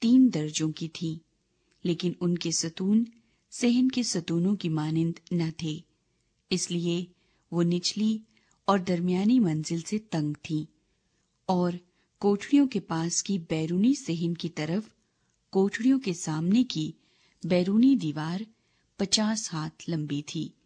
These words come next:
क्योंकि बैरूनी सहन की कोठड़ियों की लंबाई पचास हाथ थी और हैकल के मुकाबिल सौ हाथ की लंबाई थी। और उन कोठड़ियों के नीचे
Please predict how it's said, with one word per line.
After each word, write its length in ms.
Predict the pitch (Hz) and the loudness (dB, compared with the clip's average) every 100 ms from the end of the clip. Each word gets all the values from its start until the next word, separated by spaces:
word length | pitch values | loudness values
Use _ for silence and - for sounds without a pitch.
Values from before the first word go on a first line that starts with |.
| _ _ _ _ _ | _ _ _ _ _
क्योंकि 440 | - 160 170 170 170 _ _ _ _ - | -2 -2 -2 -4 -6 _ _ _ _ 2
बैरूनी 420 | 180 190 226 262 | 4 6 6 4
सहन 380 | - 170 185 190 | 2 -2 0 -2
की 160 | - | -4
कोठड़ियों 580 | 180 156 160 - 214 214 | -4 -4 -4 -2 0 0
की 120 | 190 | 0
लंबाई 640 | 151 151 151 160 175 214 - _ _ _ _ | -4 -4 -2 -2 -2 -2 -6 _ _ _ _
पचास 520 | 202 202 196 180 180 - | -4 0 0 -2 -4 -8
हाथ 140 | 156 | -10
थी 420 | - - 156 170 - _ _ _ _ _ - | -10 -8 -8 -8 -12 _ _ _ _ _ -6
और 260 | 180 160 160 _ _ _ _ | -2 -2 -4 _ _ _ _
हैकल 340 | - 180 220 220 | -2 0 0 0
के 120 | 170 | -2
मुकाबिल 600 | 151 156 160 165 208 220 220 _ _ _ | -4 -4 -4 0 0 0 -2 _ _ _
सौ 340 | - 226 220 | -2 2 2
हाथ 280 | 226 185 156 - | 2 -2 -4 -4
की 100 | - | -4
लंबाई 480 | 190 170 151 143 143 | 0 0 0 -2 -4
थी। 340 | - 165 156 - _ _ _ _ _ _ _ - | -8 -6 -6 -10 _ _ _ _ _ _ _ 0
और 140 | 175 | 2
उन 140 | 165 | 2
कोठड़ियों 560 | 165 - 156 - 190 226 | 0 -2 -2 0 2 2
के 160 | 214 147 | 2 -2
नीचे 560 | 156 151 - 214 240 | -2 -2 0 2 0